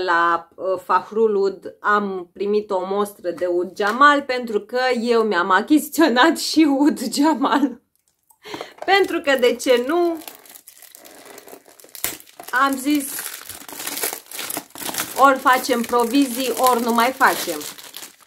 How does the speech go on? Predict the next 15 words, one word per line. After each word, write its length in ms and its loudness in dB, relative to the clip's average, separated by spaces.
De 140 -2
ce 160 -6
să 160 -4
cumpărăm 560 -4
castraveți 920 -4
și 120 -12
să 80 -8
facem 460 -4
zacuscă 800 -4
când 220 -4
putem 340 -8
cumpăra 560 -4
parfumuri 560 -6
pentru 400 -6
toamnă-iarnă? 880 -2